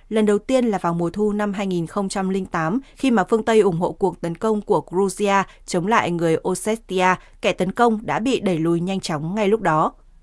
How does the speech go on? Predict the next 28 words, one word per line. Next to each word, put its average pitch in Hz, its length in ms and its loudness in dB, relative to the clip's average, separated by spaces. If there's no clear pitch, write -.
Georgia 233 480 4
là 208 260 4
quốc 311 220 -2
gia 240 240 4
từng 208 300 0
thuộc 202 220 -2
Liên 220 180 6
Xô 220 280 2
tại 175 200 2
khu - 180 4
vực 190 180 2
Caucasus, 214 480 0
giáp 302 280 2
với 175 80 0
Nga 214 240 2
ở 190 240 2
phía 165 220 -4
Bắc. 220 220 2
Quan 277 140 4
hệ 262 140 2
của 190 140 0
Nga 220 300 2
và 185 240 0
Georgia 202 480 2
luôn 208 240 4
căng 202 200 -2
thẳng 185 260 -2
kể 170 160 -2